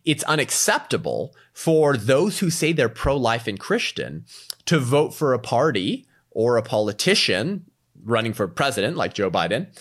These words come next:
um, why it would be wrong to vote for them given their position on abortion. So consider this analogy,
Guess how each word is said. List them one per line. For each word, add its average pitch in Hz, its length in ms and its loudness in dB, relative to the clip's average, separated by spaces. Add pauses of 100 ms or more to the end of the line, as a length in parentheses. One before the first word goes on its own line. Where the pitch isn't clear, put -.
(480)
um, 117 440 0 (420)
why 143 260 0
it 139 80 2
would 127 100 -6
be 131 80 2
wrong 110 300 0
to 123 100 -2
vote 95 320 -2
for 107 240 0
them 90 300 -2
given 104 180 -2
their 98 100 -2
position 95 360 -6
on 85 100 -6
abortion. - 380 -8
So 151 120 0
consider 269 440 0
this 190 180 -2
analogy, 95 680 -4